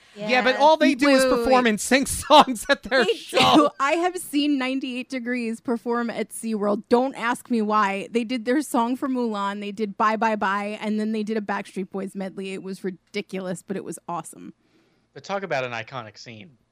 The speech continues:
Speaker 4: That Trash in the Camp, I know we'll get to it. A-, anybody who grew up in the nineties and watched that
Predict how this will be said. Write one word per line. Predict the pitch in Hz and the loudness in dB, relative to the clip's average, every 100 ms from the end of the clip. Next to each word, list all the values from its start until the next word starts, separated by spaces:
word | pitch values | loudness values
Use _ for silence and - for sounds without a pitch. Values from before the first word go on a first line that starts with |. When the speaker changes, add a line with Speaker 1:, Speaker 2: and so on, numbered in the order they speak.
| _ _ _ - | _ _ _ -18
Speaker 4:
That | 120 | -18
Trash | - 147 143 | -8 -8 -8
in | 147 | -14
the | |
Camp, | 131 151 139 131 | -12 -10 -10 -10
I | 120 | -10
know | 120 | -10
we'll | 117 | -10
get | 113 110 | -10 -12
to | - 123 | -10 -10
it. | 113 117 _ _ _ _ _ _ | -10 -12 _ _ _ _ _ _
A-, | - - - | -18 -18 -12
anybody | 170 214 202 196 175 | -8 -6 -2 -2 -4
who | 175 | -8
grew | 185 165 | -6 -2
up | 156 160 - | -2 -4 -8
in | 151 139 | -14 -10
the | |
nineties | 135 139 147 143 139 135 | -8 -8 -10 -16 -18 -18
and | 208 | -20
watched | 139 131 - | -16 -16 -12
that | 135 123 | -8 -8